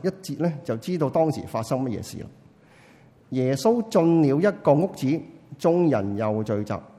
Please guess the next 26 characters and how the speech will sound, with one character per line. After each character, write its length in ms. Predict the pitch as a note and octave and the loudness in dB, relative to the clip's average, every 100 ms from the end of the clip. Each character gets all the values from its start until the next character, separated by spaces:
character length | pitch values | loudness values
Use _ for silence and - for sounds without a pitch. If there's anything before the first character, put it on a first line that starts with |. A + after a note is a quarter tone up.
| _ - | _ -8
甚 260 | - D#3 | 0 2
至 120 | D#3 F3+ | 2 2
他 200 | G#3 G3+ | 2 2
連 160 | A2 | 0
飯 480 | G2+ - A#2 A2+ B2 | -2 -2 -2 0 0
也 100 | A#2+ | 2
顧 380 | A#2 B2+ C3 B2+ | 0 0 -2 -2
不 160 | B2+ | 0
得 140 | D#3 - | -2 -2
吃。 180 | B2+ - - - - _ _ _ | -4 -4 -10 -20 -20 _ _ _
耶 260 | A#2+ A2 A2 | -6 -4 -2
穌 200 | F#3 F3+ | 0 0
的 100 | F#3+ | -2
親 300 | F#3 F3 E3 | 0 0 0
屬 120 | - | -2
聽 220 | - B2+ A#2+ | 0 0 0
見， 220 | A#2+ A2 - - _ | -2 -6 -10 -20 _
就 180 | B2+ A#2+ | -4 -2
出 120 | B2+ A#2+ | -2 0
來 100 | G2+ | -2
要 140 | A2+ | -2
拉 400 | C3 E3 E3 E3+ E3+ | 0 2 4 4 4
住 140 | - G#2+ | 2 -4
他， 220 | C3+ C#3 C3+ - - - - | -2 -2 -4 -14 -20 -20 -2
因 220 | F#3+ A3+ | 2 4
為 200 | D#3+ B2 | 6 4